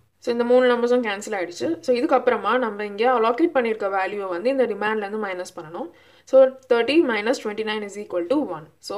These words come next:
one. So, இப்ப நம்ம first allocation பண்ணிட்டோம். இப்ப second அலோகேஷனுக்கு the next எது least value அப்படின்னு பாருங்க.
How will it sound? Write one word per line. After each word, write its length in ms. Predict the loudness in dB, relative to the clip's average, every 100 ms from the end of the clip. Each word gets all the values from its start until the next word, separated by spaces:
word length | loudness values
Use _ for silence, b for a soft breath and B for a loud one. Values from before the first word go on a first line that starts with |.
| 0
one. 180 | 0 -6 -12
So, 120 | 2 4
இப்ப 180 | 4 2
நம்ம 240 | 0 0
first 300 | 4 4 4
allocation 420 | 0 -2 -6 -8
பண்ணிட்டோம். 420 | -10 -10 -6 -4
இப்ப 140 | 0 0
second 320 | 0 0 2
அலோகேஷனுக்கு 680 | 0 -2 -6 -10 -12 -4 -2 -2
the 280 | -6 -6 -6
next 300 | -6 -2 2
எது 160 | 4 2
least 280 | -2 -8
value 260 | -10 -6 -4
அப்படின்னு 280 | -4 -6 -10
பாருங்க. 300 | -12 -14